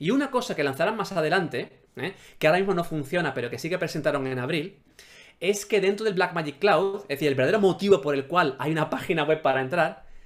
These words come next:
es porque el cloud va a incluir un servicio para que hagamos videoconferencia entre usuarios. Es decir, van a meter un Zoom,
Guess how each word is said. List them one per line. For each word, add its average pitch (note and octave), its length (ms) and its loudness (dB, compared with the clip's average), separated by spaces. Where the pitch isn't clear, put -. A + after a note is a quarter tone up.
es C4+ 220 4
porque G#3 360 2
el D#3 160 0
cloud F#3+ 380 2
va C#3+ 200 -4
a B3+ 40 0
incluir G#3 440 2
un A3 100 -4
servicio C3+ 760 -8
para A3+ 380 -2
que E3+ 120 0
hagamos G3+ 600 -4
videoconferencia G3+ 1160 -4
entre E3+ 300 -10
usuarios. - 500 -10
Es F3 160 -2
decir, A#2 400 -6
van F#3 260 0
a B3 60 -4
meter A3 240 0
un F#3+ 100 0
Zoom, A3+ 400 -2